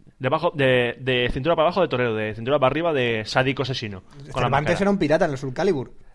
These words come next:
Speaker 1: Cervantes, de-, pero un pirata. Era ce-,
Speaker 2: Un pirata.
Speaker 1: se llamaba Cervantes.
Speaker 2: Ah, Cervantes, sí.
Speaker 1: Estoy, es que cada vez que cuando juegas Soul Calibur me imaginaba al Cervantes del Soul Calibur escribiendo el Quijote,
Speaker 2: Bueno, es
Speaker 1: tío.
Speaker 2: que desde luego los estadounidenses y los japoneses ellos creen que la historia de España comienza con un toro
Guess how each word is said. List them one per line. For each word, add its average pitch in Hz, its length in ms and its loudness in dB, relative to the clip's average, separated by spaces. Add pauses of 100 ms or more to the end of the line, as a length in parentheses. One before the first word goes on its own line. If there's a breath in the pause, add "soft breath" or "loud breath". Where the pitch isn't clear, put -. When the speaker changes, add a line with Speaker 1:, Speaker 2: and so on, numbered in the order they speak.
(100)
Speaker 1:
Cervantes, 131 500 0
de-, 113 160 -4
pero 98 180 -8
un 104 80 -10
pirata. 107 320 -4
Era 98 160 -12
ce-, - 180 -14
Speaker 2:
Un 120 120 -10
pirata. 120 180 -4
Speaker 1:
se 127 60 2
llamaba 123 160 4
Cervantes. 123 600 -2
Speaker 2:
Ah, 117 200 -14
Cervantes, 120 480 -8
sí. 127 80 -10
Speaker 1:
Estoy, 151 240 -6
es - 140 -8
que 139 140 -14
cada 147 180 2
vez - 40 -10
que - 80 -16
cuando 127 320 -4
juegas 147 240 -2
Soul 190 140 -2
Calibur 180 220 2
me 143 120 -2
imaginaba 135 420 0
al 120 140 -2
Cervantes 151 400 -2
del 170 140 -2
Soul 151 160 -4
Calibur 156 320 0
escribiendo 127 380 -4
el 135 60 -6
Quijote, 123 200 -8
Speaker 2:
Bueno, 143 160 -2
es 117 60 -6
Speaker 1:
tío. 123 100 2
Speaker 2:
que 170 100 0
desde 143 160 -2
luego 156 240 2
los 135 240 0
estadounidenses 131 720 -4
y 175 60 0
los 156 140 -2
japoneses 160 360 -4
ellos 147 220 -2
creen 151 220 -6
que 160 80 -4
la 143 80 -2
historia 147 340 -2
de 151 60 0
España 156 340 -4
comienza 143 340 -4
con 127 120 -4
un 147 160 -6
toro 175 340 0